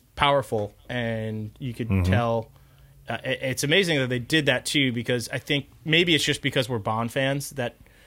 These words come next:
Speaker 1: we felt that, but you hadn't
Speaker 2: Mm-hmm.
Speaker 1: seen this guy in four movies, and you still felt it. And even Bond at the end, after he kills Ash,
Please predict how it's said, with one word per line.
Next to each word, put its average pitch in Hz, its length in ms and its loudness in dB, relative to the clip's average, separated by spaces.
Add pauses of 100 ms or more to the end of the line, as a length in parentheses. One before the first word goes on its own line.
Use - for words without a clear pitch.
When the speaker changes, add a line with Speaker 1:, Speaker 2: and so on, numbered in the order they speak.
(140)
Speaker 1:
we 135 100 0
felt 131 280 0
that, 139 140 2
but 131 80 -2
you 131 80 4
hadn't 147 160 4
Speaker 2:
Mm-hmm. 196 60 2
Speaker 1:
seen 143 100 0
this 127 140 -2
guy 127 220 4
in 117 140 0
four 135 260 -2
movies, 117 560 -2 (480)
and 127 120 0
you 120 60 0
still 120 220 0
felt 139 280 0
it. 123 60 2
And 123 140 -2
even 131 260 0
Bond 127 320 2
at 117 100 -2
the 120 140 -6
end, 120 280 -4
after 127 240 -2
he 117 80 -2
kills 120 280 -2
Ash, 120 480 0